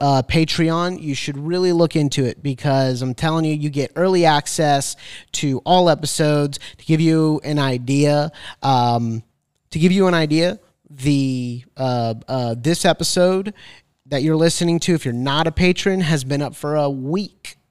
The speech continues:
And the pa-, the, the other patrons are l-, listening to the new episodes that we just recorded. So they're, they, we, we release super early episodes right after I'm done cutting 'em.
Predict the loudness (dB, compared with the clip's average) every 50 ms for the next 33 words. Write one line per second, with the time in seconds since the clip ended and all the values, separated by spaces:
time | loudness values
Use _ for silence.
0 | _ _ _ _ _ _ _ _ _ _ _ _ _ -2 0 0 0 -2 -2 -2
1 | 0 0 2 2 0 0 0 2 2 2 2 0 0 0 0 2 2 0 0 0
2 | 0 0 -2 -2 -2 -2 -4 -4 -4 -8 -8 -4 -2 -2 -2 -2 -2 -4 -4 -4
3 | -6 -8 -6 -4 0 2 4 4 4 4 2 0 -4 -4 -2 -2 -2 -2 -4 -4
4 | -4 -4 -4 0 0 2 2 0 -2 -6 -10 -8 -6 -6 -6 -6 -10 -14 -20 -20
5 | _ -20 -20 -20 -20 -14 -8 0 2 2 4 4 2 0 -2 -6 -14 -20 _ 0
6 | 2 4 6 6 4 4 2 -2 -2 0 4 4 4 4 4 2 0 -4 -4 -6
7 | -6 -6 -6 -6 -6 -6 -6 -6 -4 -2 -2 0 0 -2 -2 -2 -4 -6 -8 _
8 | _ -10 -8 -4 -2 -2 0 0 0 2 2 4 4 4 4 4 2 2 0 -2
9 | -4 -2 0 2 4 4 4 2 0 -2 -6 -8 -6 -2 2 4 4 6 6 6
10 | 4 4 2 2 2 2 2 2 2 0 0 0 0 0 0 0 0 -2 -2 -2
11 | -4 -4 -6